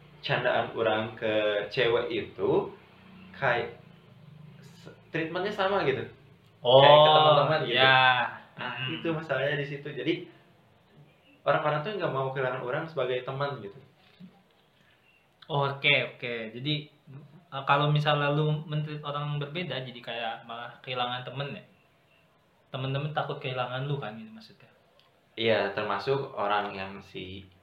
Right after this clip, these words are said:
Speaker 1: itu nggak mau kehilangan orang.
Speaker 2: Hmm.
Speaker 1: Konteksnya sebagai teman. Takutnya orang jadi pacaran, jadinya berubah dan nggak asik lagi gitu.
Speaker 2: Oke.
Speaker 1: Malah teman-teman orang gitu sih.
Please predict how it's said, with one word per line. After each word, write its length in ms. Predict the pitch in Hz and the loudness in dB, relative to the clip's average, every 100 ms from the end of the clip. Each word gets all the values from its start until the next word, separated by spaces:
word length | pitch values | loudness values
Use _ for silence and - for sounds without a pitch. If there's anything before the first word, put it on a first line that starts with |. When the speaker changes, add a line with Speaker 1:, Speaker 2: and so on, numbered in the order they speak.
| _ - | _ -8
Speaker 1:
itu 240 | 117 131 | -6 -2
nggak 300 | 113 98 95 | -2 -4 -8
mau 160 | 98 104 | -10 -12
kehilangan 400 | 110 107 107 110 | -12 -12 -12 -12
orang. 400 | 120 120 113 113 113 | -8 -6 -4 -6 -10
Speaker 2:
Hmm. 320 | 151 - - _ _ _ _ _ _ | -14 -20 -20 _ _ _ _ _ _
Speaker 1:
Konteksnya 400 | 101 104 101 107 | -10 -8 -8 -10
sebagai 400 | 98 95 92 92 | -12 -10 -10 -10
teman. 240 | 92 90 90 | -10 -12 -10
Takutnya 320 | 110 - 151 170 - - _ - | -10 -8 -8 -8 -10 -20 _ -4
orang 240 | 131 135 135 | 0 0 0
jadi 400 | 127 127 139 - | -2 -2 -8 -10
pacaran, 640 | 131 - 135 135 165 165 | -12 -8 -6 -4 -4 -4
jadinya 400 | 143 127 127 151 | -2 -2 -2 -4
berubah 480 | 143 131 131 143 151 | 0 0 2 2 0
dan 320 | 123 131 - | -2 -6 -6
nggak 240 | 107 95 - | -4 -4 -6
asik 160 | - | -14
lagi 480 | 95 92 92 92 92 | -20 -20 -20 -18 -20
gitu. 160 | - 156 - _ _ 131 _ - | -20 -20 -20 _ _ -20 _ -20
Speaker 2:
Oke. 480 | 135 123 113 110 - _ | -16 -16 -16 -18 -20 _
Speaker 1:
Malah 240 | 147 135 147 | -16 -12 -10
teman-teman 400 | 147 156 165 180 | -10 -10 -14 -16
orang 200 | - 220 | -20 -20
gitu 240 | 190 - - | -20 -20 -20
sih. 160 | - | -20